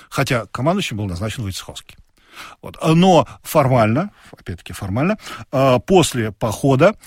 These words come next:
э, завершения похода, э, Молчанов был назначен, э, командиром третьего стрелкового корпуса. Вот. То есть это как бы п-, повышение его по службе.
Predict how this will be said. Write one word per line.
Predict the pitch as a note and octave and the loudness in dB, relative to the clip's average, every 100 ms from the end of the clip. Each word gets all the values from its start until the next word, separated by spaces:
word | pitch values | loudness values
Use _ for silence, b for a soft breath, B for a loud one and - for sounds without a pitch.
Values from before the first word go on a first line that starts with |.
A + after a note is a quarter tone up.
| B B - | B B -18
э, | C#3+ - - | -18 -18 -12
завершения | A#2 C3 - A#2+ G#2+ A#2 | -4 -2 -2 -2 -2 0
похода, | D#3+ - A3 G#3+ B B | 0 0 -2 -2 B B
э, | - C3 B2+ | -2 0 2
Молчанов | B2+ C3 - F#3+ G#3+ E3+ | 2 2 2 2 4 2
был | C#3+ D3 | 2 2
назначен, | B2 A2 A2+ D3+ F3 G3 F3 B B - | 2 0 2 2 2 -2 -4 B B -10
э, | B2 A#2 A2+ A2 G#2+ G#2 G2 G2 G2 G2 | -4 -2 -2 -2 -2 -4 -6 -8 -10 -8
командиром | - C3 C3 E3 | -2 2 4 2
третьего | - C#3 C#3 | 0 -2 -2
стрелкового | A#2 A#2 A2 A#2 A2+ | -6 -8 -6 -4 -4
корпуса. | G2 - - F2+ - - _ _ _ _ b b b b - | -6 -12 -14 -18 -18 -20 _ _ _ _ b b b b -18
Вот. | G#2+ E2 - - - | -16 -16 -20 -20 -18
То | - | -16
есть | F2 A2 | -14 -14
это | G2+ G2+ | -14 -14
как | - G2 | -12 -10
бы | G#2+ G2+ | -10 -10
п-, | - E3 - | -12 -12 -2
повышение | F3 F#3 - F#3+ C#3 A#2+ | 2 4 4 4 4 2
его | A#2+ C3 | 2 2
по | - C#3 | 2 0
службе. | - B2+ F#2 F2 | 2 0 0 -4